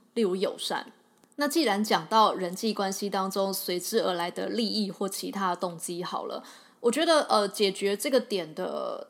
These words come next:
一个大原则是在什么场合做什么事，在什么关系里做什么事。我有一年有看到一个研究，它是一个澳洲的研究调查，他说其实在观光地做生意的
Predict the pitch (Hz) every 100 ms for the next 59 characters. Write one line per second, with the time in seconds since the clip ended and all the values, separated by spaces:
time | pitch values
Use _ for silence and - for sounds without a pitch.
0 | - 226 196 233 190 175 175 170 131 -
1 | 202 165 135 - 262 220 175 165 151 185
2 | 190 185 220 - - - - - - _
3 | _ _ - 277 220 170 170 196 190 202
4 | - - - - - - - - 156 _
5 | - - - - - 247 330 240 196 220
6 | 180 180 208 202 190 185 180 180 165 170
7 | 214 143 - 220 214 208 196 185 170 -
8 | 226 190 - 190 180 180 113 82 - -
9 | _ - 185 220 196 196 135 - - -
10 | - - - _ 320 320 339 339 339 214
11 | 208 202 202 208 - _ _ - - _
12 | _ _ 302 262 240 311 320 320 320 247
13 | - 269 202 190 214 220 226 196 185 180